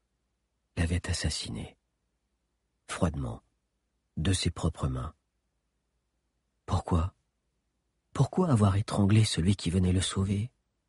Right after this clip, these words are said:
Celui qui, depuis des mois, l'avait nourri, soigné ? Celui qui lui avait appris à parler, à compter, à rire, à aimer ? Pourquoi ?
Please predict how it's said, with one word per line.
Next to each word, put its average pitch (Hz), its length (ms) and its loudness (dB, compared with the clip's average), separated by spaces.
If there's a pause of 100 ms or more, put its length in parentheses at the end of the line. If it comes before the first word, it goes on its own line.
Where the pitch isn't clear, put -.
(280)
Celui 110 320 6
qui, 104 280 2
depuis 101 340 0
des 104 140 6
mois, 107 300 6
l'avait 101 240 4
nourri, 107 500 4 (420)
soigné ? 107 580 4 (1080)
Celui 117 480 2
qui - 160 -4
lui 107 120 4
avait 104 200 6
appris 113 280 2
à 113 80 4
parler, 135 480 0 (400)
à 90 120 2
compter, - 520 0 (680)
à 110 100 8
rire, 156 400 0 (800)
à 104 120 4
aimer ? 131 400 4 (960)
Pourquoi ? - 500 -2